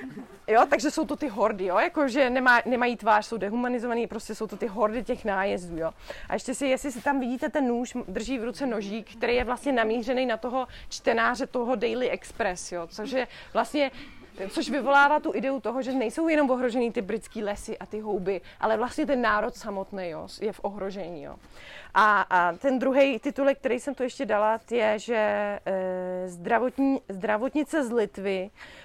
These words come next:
eh, byla pokutovaná za to, že sebrala tři tašky hub v lese, jo. A takový, jo, tak prostě takových asi bylo deset takovýchhle příběhů, jo.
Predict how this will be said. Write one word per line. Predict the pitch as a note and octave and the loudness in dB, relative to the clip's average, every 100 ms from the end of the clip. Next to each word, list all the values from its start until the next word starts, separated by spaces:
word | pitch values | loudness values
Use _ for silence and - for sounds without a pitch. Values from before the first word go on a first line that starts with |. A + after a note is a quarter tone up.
| - | -2
eh, | G3 G3+ G3 G3 G3 F#3 | 2 4 6 4 4 2
byla | F3 A#3+ B3 | 4 6 6
pokutovaná | A#3+ - - C4+ B3+ C4 B3 | 6 0 -4 -2 2 4 4
za | A3+ A#3 | 4 2
to, | - A3+ | 2 0
že | G#3+ A#3 G#3+ G#3+ | 2 2 4 2
sebrala | - A#3 G3+ A#3+ A#3 | -2 -4 0 4 4
tři | A3+ - | 2 -4
tašky | A3+ A#3 - - A3 | -2 -2 -2 -6 -2
hub | G#3+ G3+ E4+ - | 0 -2 -4 -10
v | - | -4
lese, | G#3+ G3 - - D#3 - | 0 0 2 -2 -2 -2
jo. | D#3 D#3 G3+ | -2 -2 0
A | - | -2
takový, | - - F4 | -2 -2 0
jo, | - G#4 | 2 2
tak | G#4 D#4 | 0 -4
prostě | C4 D4 - | -4 -4 -4
takových | - - C#4+ C#4+ | -4 -4 -4 -6
asi | G#3 - | -8 -6
bylo | B3 - - | -6 -6 -6
deset | F3+ - G#3 - | -8 -4 -6 -6
takovýchhle | F#3 - G3 F#3+ | -10 -10 -8 -8
příběhů, | - - D3+ F3 | -10 -10 -10 -8
jo. | C#3+ | -10